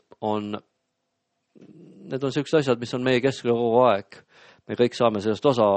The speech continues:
aga ta ütles, et teie kristlastena, teil ei ole õigus neid asju vastu võtta ega nendel asjadel lasta ennast üle võtta, aga maailma peale nad on tulemas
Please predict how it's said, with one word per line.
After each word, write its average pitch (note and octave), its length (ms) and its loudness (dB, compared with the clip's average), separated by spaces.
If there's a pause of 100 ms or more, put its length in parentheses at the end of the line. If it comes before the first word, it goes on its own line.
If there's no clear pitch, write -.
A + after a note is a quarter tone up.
aga G#2 160 -6
ta A2 120 -4
ütles, F2 200 -6
et - 280 -16 (180)
teie B2 340 4 (320)
kristlastena, G#2 720 -4 (200)
teil A2 160 -2
ei G#2+ 60 2
ole G#2+ 160 0
õigus A#2 580 0 (500)
neid A2 180 0
asju A2+ 240 -2
vastu B2 300 0
võtta G#2+ 380 0 (280)
ega G2+ 200 -4
nendel G#2+ 360 0
asjadel G#2 400 -4
lasta A2 280 -4
ennast G2 280 -10
üle A#2+ 200 4
võtta, A2+ 380 0 (100)
aga G2 120 -6
maailma G#2+ 400 -2
peale A2 320 0
nad G2 160 -6
on F#2+ 100 -8
tulemas G2+ 520 -2